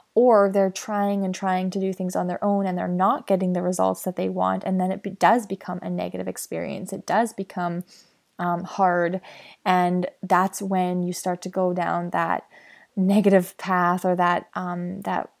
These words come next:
negative way of thinking of like, "Oh, see, this doesn't work for me. I knew this wasn't gonna work." And you're proving to yourself that, um, it's not gonna work for you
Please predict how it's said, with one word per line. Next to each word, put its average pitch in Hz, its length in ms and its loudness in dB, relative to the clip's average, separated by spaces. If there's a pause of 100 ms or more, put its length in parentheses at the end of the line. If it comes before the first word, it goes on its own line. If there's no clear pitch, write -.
(140)
negative 185 420 2
way 185 140 2
of 180 80 0
thinking 185 440 -2
of 175 100 -4
like, 175 220 -4
"Oh, 190 240 4
see, 196 320 0
this 180 160 0
doesn't 185 280 -2
work 180 200 -6
for 190 160 -4
me. 180 200 -2
I 175 60 -4
knew 180 220 -2
this 180 180 -6
wasn't 185 240 -6
gonna 185 160 -4
work." - 340 -8 (380)
And 196 160 2
you're 190 80 4
proving 190 440 2
to - 120 -10
yourself 175 480 -4
that, - 180 -6 (200)
um, 190 400 -10 (100)
it's 185 140 -6
not 170 160 -6
gonna 185 160 -6
work 156 180 -8
for - 140 -6
you 247 420 0